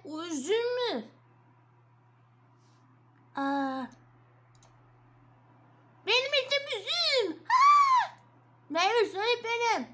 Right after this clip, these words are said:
Kusura bakma. Ha! O eşek yok mu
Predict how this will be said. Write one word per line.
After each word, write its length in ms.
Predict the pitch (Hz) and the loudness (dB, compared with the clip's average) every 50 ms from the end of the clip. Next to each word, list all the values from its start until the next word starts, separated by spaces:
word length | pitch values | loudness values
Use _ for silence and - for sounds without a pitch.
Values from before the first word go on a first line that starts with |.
| - - - | -20 -20 -12
Kusura 240 | - 277 269 311 370 | -10 -8 -6 -4 -2
bakma. 640 | 403 453 480 494 523 539 466 370 381 392 392 381 381 - - - _ _ _ _ _ _ - | -2 2 2 2 2 2 -2 -6 -4 -4 -6 -6 -8 -10 -18 -20 _ _ _ _ _ _ -20
Ha! 800 | - 403 440 494 523 539 523 508 480 466 440 427 403 381 370 - _ _ _ _ | -12 -8 -4 -4 -2 -2 -2 -4 -4 -4 -6 -8 -8 -10 -14 -16 _ _ _ _
O 180 | - 381 392 403 | -8 -4 -4 -4
eşek 580 | 370 330 - - - 427 440 427 - - - 415 | -4 -4 -10 -12 -6 -4 -4 -4 -4 -8 -6 -4
yok 340 | 427 453 466 453 - - | -4 -4 -4 -6 -12 -10
mu 60 | 427 | -6